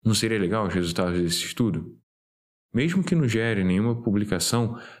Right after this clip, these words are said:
o mais importante é entender o perfil dos seus pacientes, com as ferramentas que o seu serviço possui.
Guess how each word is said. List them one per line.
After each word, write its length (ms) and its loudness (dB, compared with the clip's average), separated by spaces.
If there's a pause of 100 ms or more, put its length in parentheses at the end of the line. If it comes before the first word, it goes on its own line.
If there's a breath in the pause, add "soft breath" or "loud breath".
o 80 -2
mais 320 2
importante 680 0
é 40 4
entender 380 2
o 60 -2
perfil 560 0
dos 160 0
seus 160 -2
pacientes, 640 -2 (340)
com 120 -2
as 100 2
ferramentas 680 2
que 120 -2
o 20 0
seu 260 -2
serviço 640 0
possui. 500 0